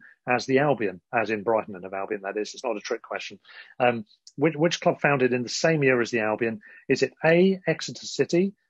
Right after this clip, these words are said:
B, Coventry City, C, Bristol City, or D, Hull City? <clears throat>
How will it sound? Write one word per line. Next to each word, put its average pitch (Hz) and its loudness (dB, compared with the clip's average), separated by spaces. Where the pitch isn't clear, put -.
B, 147 2
Coventry 208 2
City, 135 0
C, 117 0
Bristol 156 0
City, 123 0
or 113 -8
D, 135 4
Hull 185 2
City? - -2
<clears throat> - -8